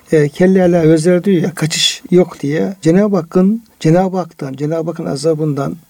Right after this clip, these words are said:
Cenab-ı Hak hiçbir şeyinden insanların kaçması mümkün değil. Öyle kulaklarına efendim parmaklarını tıkayarak da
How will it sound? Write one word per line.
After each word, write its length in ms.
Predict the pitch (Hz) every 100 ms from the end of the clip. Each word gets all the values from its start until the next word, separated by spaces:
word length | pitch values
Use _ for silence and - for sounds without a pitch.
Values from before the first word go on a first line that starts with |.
| _ _ -
Cenab-ı 300 | 160 180 170
Hak 160 | 160
hiçbir 240 | 233 - 202
şeyinden 500 | - 143 147 196 247 - - - -
insanların 500 | 208 196 185 151 147
kaçması 560 | 147 170 - 143 - 185
mümkün 440 | 165 170 180 170
değil. 220 | 190 240 262 _ _ - - -
Öyle 160 | 196 180
kulaklarına 540 | 175 190 185 185 185
efendim 520 | 160 143 160 160 165
parmaklarını 440 | 160 175 170 165 151
tıkayarak 500 | 151 180 185 180 -
da 160 | 202